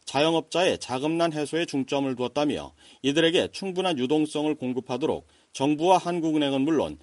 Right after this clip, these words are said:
전 금융권이 동참했고 가용수단을 총망라했다고 설명했습니다.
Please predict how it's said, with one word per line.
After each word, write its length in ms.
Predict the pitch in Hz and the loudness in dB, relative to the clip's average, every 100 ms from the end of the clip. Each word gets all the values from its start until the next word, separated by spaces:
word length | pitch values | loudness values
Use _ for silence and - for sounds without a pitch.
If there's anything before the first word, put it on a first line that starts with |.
| _ _ | _ _
전 260 | 135 160 | -2 -2
금융권이 520 | 156 143 151 147 147 170 | 0 2 2 2 0 0
동참했고 720 | 135 123 - 143 - 87 - - _ - | -2 -2 -2 -4 -4 -10 -10 -20 _ 0
가용수단을 760 | 135 160 165 - 165 185 98 | 4 4 2 0 -2 -2 -4
총망라했다고 920 | - 185 131 104 131 139 117 - 117 | -6 -4 -2 0 0 0 0 -4 -6
설명했습니다. 840 | 165 147 135 113 - 104 73 - | -6 -4 -4 -4 -8 -12 -12 -18